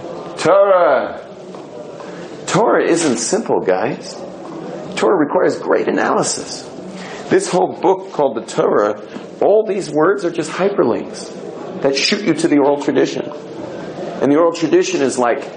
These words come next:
massively complex. Take logic, go to a logic class in university, it's like logic,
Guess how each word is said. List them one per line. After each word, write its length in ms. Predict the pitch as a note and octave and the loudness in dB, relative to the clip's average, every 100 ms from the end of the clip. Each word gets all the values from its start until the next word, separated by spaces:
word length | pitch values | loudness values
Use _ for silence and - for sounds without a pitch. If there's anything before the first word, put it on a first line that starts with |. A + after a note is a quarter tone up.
| - - - - - - | -12 -6 -6 -6 -10 -2
massively 800 | F3 G3+ G#3 A3 G3 - F3+ D#3+ | 2 4 4 4 2 2 2 2
complex. 760 | D3+ D#3+ C3+ E3+ D#3+ C3 - - - - - - - - - - - - - - G4 G4+ - - - - - - - | 2 -2 0 2 4 2 -6 -14 -16 -18 -18 -18 -16 -16 -14 -14 -12 -12 -12 -10 -10 -8 -10 -10 -8 -8 -10 -6 2
Take 240 | E3+ E3 | 2 2
logic, 720 | A#2 C3 D#3 E3+ D3 - - | 2 2 2 2 2 0 -2
go 120 | - D#3 | 2 4
to 60 | |
a 120 | C#3 | 4
logic 440 | A2+ A#2 D#3 D#3 - | 4 2 2 -2 -4
class 360 | D#3+ E3 E3 | -2 0 -2
in 100 | C3 | 0
university, 600 | A#2+ A2 G#2+ D3 F3+ F3+ | 2 2 2 0 2 2
it's 220 | - - A2 | 4 2 2
like 320 | G#2 - - - - - - - | 0 0 -12 -18 -16 -16 -10 0
logic, 340 | C3+ D#3+ C#3+ | 0 2 -2